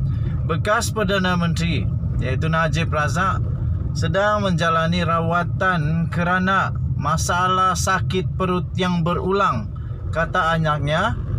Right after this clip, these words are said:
Noriana Najwa, pada hari ini. Melalui Instagram, Noriana yang lebih dikenali sebagai Yana berkata, bapanya sangat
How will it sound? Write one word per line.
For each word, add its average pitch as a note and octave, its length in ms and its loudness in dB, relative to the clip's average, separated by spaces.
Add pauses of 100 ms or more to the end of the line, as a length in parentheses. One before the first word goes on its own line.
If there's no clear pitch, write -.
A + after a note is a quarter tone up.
(180)
Noriana D#3+ 720 0
Najwa, D#3+ 640 0
pada C#3 240 0
hari C#3+ 320 -2
ini. - 100 -2 (800)
Melalui G#3+ 640 0
Instagram, F#3+ 800 0 (1040)
Noriana A3 640 2
yang G#3 240 2
lebih G#3+ 400 2
dikenali G3 560 0
sebagai F3+ 460 2
Yana G3 500 2
berkata, D3+ 880 0
bapanya E3+ 640 0
sangat F#3 400 0